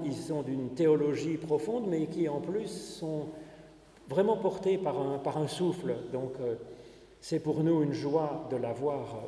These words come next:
ce matin pour, euh, entendre ce qu'il a eu à cœur de, de nous dire,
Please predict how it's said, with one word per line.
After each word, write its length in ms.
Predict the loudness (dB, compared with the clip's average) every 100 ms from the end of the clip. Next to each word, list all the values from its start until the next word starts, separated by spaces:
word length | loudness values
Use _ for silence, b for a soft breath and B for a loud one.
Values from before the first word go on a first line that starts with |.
| -12
ce 240 | -2 0
matin 540 | 0 2 4 6 4 2
pour, 240 | 0 2
euh, 160 | 0 0 -2 0
entendre 720 | 0 2 2 2 2 0 -4 B B B B -20 -18
ce 180 | -2 0
qu'il 340 | 0 0 0
a 460 | 0 -2 -2 -4 2
eu 140 | 4
à 80 | 6
cœur 340 | 8 8 8
de, 300 | 8 8 8 6
de 80 | 2
nous 160 | 2
dire, 300 | 0 -2 -2